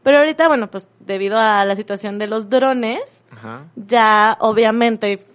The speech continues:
Speaker 1: fotografías impresionantes tomadas desde, desde los drones, y lo llamaron... Eh,
Speaker 2: Ladrones Challenge. Ah.
Speaker 1: <laughs> Es un concurso que ya se, se hace anualmente, que lo organizó, eh, la web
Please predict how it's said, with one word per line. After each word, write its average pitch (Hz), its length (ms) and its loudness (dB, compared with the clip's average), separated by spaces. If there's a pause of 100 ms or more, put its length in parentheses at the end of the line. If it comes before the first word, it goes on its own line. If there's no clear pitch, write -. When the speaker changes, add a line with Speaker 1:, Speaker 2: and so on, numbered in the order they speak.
Speaker 1:
fotografías 202 840 -4
impresionantes 208 1160 -8
tomadas 190 420 -6
desde, 175 600 -6
desde 175 320 -10
los 170 180 -10
drones, 233 540 -4 (440)
y 262 140 -4
lo 254 140 2
llamaron... 233 680 2 (140)
Eh, 185 840 -4
Speaker 2:
Ladrones 123 540 -4
Challenge. 90 440 -12
Ah. 80 200 -20 (140)
Speaker 1:
<laughs> 202 800 -10
Es 262 140 2
un 320 120 -6
concurso 285 460 -2
que 269 140 -6
ya 240 140 0
se, 240 240 -6
se 226 120 -8
hace 214 200 -4
anualmente, 220 880 -4 (280)
que 214 120 -4
lo 208 100 2
organizó, 208 960 2
eh, 170 880 -4
la 196 180 0
web 220 260 0